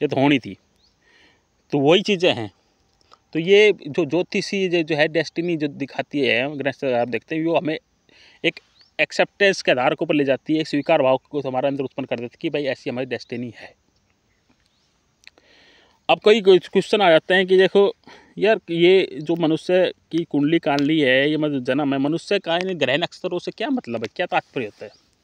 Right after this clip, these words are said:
बहुत तात्पर्य होता है। मनुष्य जब देखो,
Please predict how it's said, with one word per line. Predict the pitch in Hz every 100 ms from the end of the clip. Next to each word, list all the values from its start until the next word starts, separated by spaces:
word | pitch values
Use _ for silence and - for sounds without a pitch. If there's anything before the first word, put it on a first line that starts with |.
| _ _ _ _ _ -
बहुत | 151 196
तात्पर्य | 175 - 135
होता | 110 107
है। | - _ _ _ _ _ _ _ _ _ _ _ _ _ _ - _ _ _ 143
मनुष्य | 180 175 - -
जब | 143 202 220 - _ _ -
देखो, | 160 165 190 208